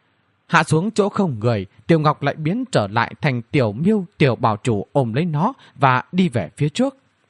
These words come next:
Phó viện trưởng vừa hay cũng từ phía trước đi đến, nhìn rõ hai người tiểu bảo chủ mà nói:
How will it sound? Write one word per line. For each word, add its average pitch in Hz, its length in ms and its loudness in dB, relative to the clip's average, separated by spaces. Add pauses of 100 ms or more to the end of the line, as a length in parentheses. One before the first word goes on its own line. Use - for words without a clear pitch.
(420)
Phó 220 120 6
viện 139 240 -2
trưởng 104 300 -2
vừa 110 280 -2
hay 131 200 0
cũng 190 220 -4
từ 120 160 0
phía 175 180 0
trước 240 280 -2
đi 127 200 -2
đến, 156 280 0 (220)
nhìn 156 160 4
rõ 175 140 0
hai 226 160 0
người 123 220 0
tiểu 117 260 0
bảo 98 260 0
chủ 110 320 -2
mà 123 220 -4
nói: 165 300 0